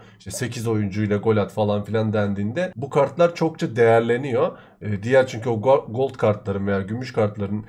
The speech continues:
fiyatları çok artıyor. Hem de elinizde iyi bir oyuncu olmuş oluyor. Böylece görevi daha rahat bitirmiş oluyorsunuz. O yüzden boş vaktiniz varsa, atıyorum bu görev on maçta bitiyor. İşte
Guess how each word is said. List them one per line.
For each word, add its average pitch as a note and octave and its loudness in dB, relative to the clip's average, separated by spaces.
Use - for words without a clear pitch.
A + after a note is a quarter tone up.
fiyatları B2 -2
çok E3 -2
artıyor. C3+ 0
Hem E3 0
de F3 0
elinizde F3 -2
iyi F3+ 0
bir F3+ 2
oyuncu A2+ 0
olmuş G#2 0
oluyor. F#3 0
Böylece F3 0
görevi F3+ -4
daha F#3 2
rahat C#3+ 2
bitirmiş G2 -10
oluyorsunuz. F2+ -8
O F#3+ 0
yüzden F#3 -2
boş F#3+ -4
vaktiniz F#3 -6
varsa, F3+ 2
atıyorum D#3+ -2
bu D#3+ -4
görev D#3 2
on E3+ 2
maçta D3+ -2
bitiyor. A2+ -4
İşte F3+ -2